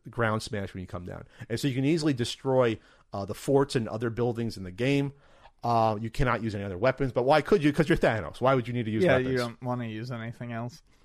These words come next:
Speaker 1: So I saw, uh, I think it was, it was out almost instantly. Like, there, someone put up a video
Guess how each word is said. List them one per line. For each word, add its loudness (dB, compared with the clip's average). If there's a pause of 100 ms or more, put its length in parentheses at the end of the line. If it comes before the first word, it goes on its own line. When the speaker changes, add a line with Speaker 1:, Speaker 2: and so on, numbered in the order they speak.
(240)
Speaker 1:
So 4
I 4
saw, 4
uh, -2 (160)
I -4
think -2
it -2
was, -2 (200)
it 6
was 6
out 8
almost 4
instantly. 2
Like, 2
there, 0
someone 0
put 4
up 2
a 0
video 2